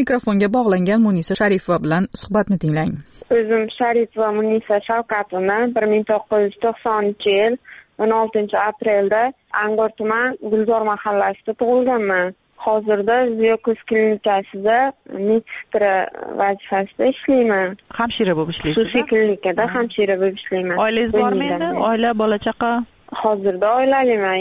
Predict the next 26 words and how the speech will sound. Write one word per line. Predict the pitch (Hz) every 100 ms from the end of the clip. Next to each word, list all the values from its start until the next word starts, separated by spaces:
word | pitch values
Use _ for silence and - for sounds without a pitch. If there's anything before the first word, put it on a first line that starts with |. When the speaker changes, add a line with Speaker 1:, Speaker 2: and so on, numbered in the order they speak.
| 196
Speaker 2:
yaqinda | - 220 202 202
turmushga | 202 202 190 -
chiqqanman. | - - 175 185 233 262 202 - - _ 233
Ikki | - 269
ming | 262 233
o'n | 262 269
yettinchi | 262 - 269 254 254 247
yilda | 220 208 233 277 247 233
yangi | 240 240 226 -
qurilayotgan | 262 254 247 233 - 202 190 214
uyga | 196 190 220 247 269
hali | 226 226 226 -
qurilmay | - 262 247 226 208 202
turib | 208 233 - - - - -
shartnoma | 226 233 262 247 226 202 -
qilib, | 202 220 269 _ _ -
qurilib | - 247 233 196
boshlaganida | 214 214 214 202 202 190 190 214 262 - - - _
boshlang'ich | 226 233 262 240 233 - 214
badal | 226 233 226 247
to'lovini | 233 214 196 196 240 - 208
yosh | 233 240 - 226
oila | 208 202 -
sifatida | - 220 214 196 233 285 - - - - 185
yigirma | 202 240 247 240 214
besh | 262